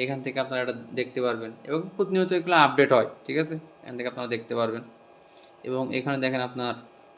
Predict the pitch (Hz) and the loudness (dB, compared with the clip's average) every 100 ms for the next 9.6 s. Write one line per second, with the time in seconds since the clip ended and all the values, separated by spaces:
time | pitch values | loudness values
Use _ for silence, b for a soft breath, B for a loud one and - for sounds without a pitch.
0 | 151 165 170 165 156 - 156 151 - - | 4 6 8 8 6 4 2 2 -4 -20
1 | - - 151 151 151 143 139 135 - 135 | -12 2 4 4 2 2 4 2 0 -2
2 | 127 - - - - 143 143 143 139 131 | -2 -6 -20 -20 -10 -2 0 0 0 0
3 | 135 135 - 135 127 127 123 120 - - | -4 -10 -4 0 0 -2 -6 -6 -12 -20
4 | - - - - - 185 185 - - - | -20 -20 -20 -20 -8 -6 -6 -10 -14 0
5 | 262 254 254 254 233 208 214 202 - 180 | 4 6 8 8 10 10 10 8 10 8
6 | 170 190 175 165 170 170 160 165 165 151 | 10 4 6 6 6 8 8 6 2 2
7 | 156 147 147 143 131 127 139 139 143 139 | 4 4 2 6 6 6 -2 0 2 2
8 | 139 120 123 117 110 - - 123 131 143 | 0 2 2 0 -6 -8 -6 -4 -2 0
9 | 139 135 147 139 139 | 2 4 6 6 4